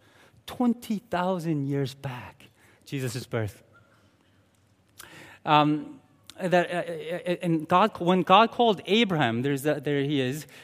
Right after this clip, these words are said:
um, there. God made a promise to Abraham that he would make a great nation, make a great nation out of him, that his descendants will be as many as the stars, that he would be given this land, that his name will bless all nations.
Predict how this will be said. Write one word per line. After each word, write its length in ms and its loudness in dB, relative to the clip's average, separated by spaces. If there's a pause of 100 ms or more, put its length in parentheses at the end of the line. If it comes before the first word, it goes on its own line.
(100)
um, 260 0
there. 380 0 (420)
God 320 2
made 300 4
a 60 2
promise 460 0
to 100 -2
Abraham 380 4
that 80 -2
he 120 -6
would 80 -6
make 220 -2
a 40 -2
great 300 -2
nation, 500 -2
make 240 -2
a 80 -2
great 280 -4
nation 280 -2
out 200 2
of 80 -2
him, 200 -2
that 140 -4
his 140 -6
descendants 580 -2
will 80 0
be 160 -2
as 220 0
many 420 2 (240)
as 180 4
the 140 4
stars, 460 2
that 80 0
he 160 -4
would 160 -4
be 80 -8
given 280 0
this 240 -2
land, 480 2
that 80 2
his 140 -2
name 260 0
will 120 -2
bless 400 -2 (180)
all 320 4
nations. 720 -2